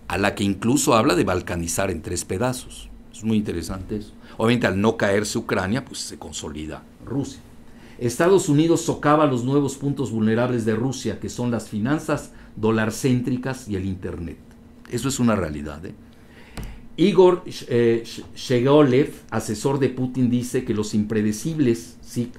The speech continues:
políticos de Occidente podrían buscar el aislamiento de Rusia en Internet, ya que todos los principales componentes del Internet se encuentran fuera de Rusia. Una de las grandes fortalezas de Estados Unidos, amén del dólar,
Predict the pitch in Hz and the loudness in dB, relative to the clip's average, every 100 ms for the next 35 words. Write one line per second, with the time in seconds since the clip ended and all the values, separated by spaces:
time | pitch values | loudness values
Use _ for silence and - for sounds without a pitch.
0 | - 107 120 143 110 113 101 95 - 107 | -6 0 2 0 -2 -4 -4 -6 -4 0
1 | 113 107 143 143 - - 104 110 143 139 | 2 0 -2 -6 -18 -8 0 2 4 2
2 | 120 - 127 127 110 101 104 113 117 110 | -2 0 2 2 2 0 2 2 2 -2
3 | 98 104 117 110 98 92 104 92 95 90 | -2 -2 -2 -2 -2 -4 -4 -6 -6 -8
4 | - - - - - 120 131 113 - 151 | -12 -20 -20 -20 -2 -2 0 -4 2 4
5 | 156 131 - 107 113 104 120 117 - 104 | 4 0 -4 -4 -4 -4 -4 -4 -6 -6
6 | 107 104 113 110 95 92 90 101 98 135 | -2 -2 -2 -4 -6 -6 -6 -6 -2 -2
7 | - - - - 98 92 113 113 117 113 | -2 -8 -20 -8 -8 -2 -2 0 -2 -4
8 | - - - - - 117 113 117 - - | -10 -20 -20 -10 2 4 4 -2 -12 -20
9 | 101 95 87 85 - 90 - - - - | -8 -6 -6 -8 -10 -16 -18 -20 -20 -8
10 | - 185 208 185 143 127 127 151 165 151 | 2 4 6 4 4 2 0 0 2 0
11 | 147 120 113 117 120 123 113 101 92 - | 0 -4 -2 0 0 0 -4 -4 -6 -4
12 | 113 110 107 98 95 92 - - 110 143 | -4 -4 -4 -4 -4 -6 -10 -4 0 2
13 | 135 110 104 113 101 87 | 2 0 2 2 0 -6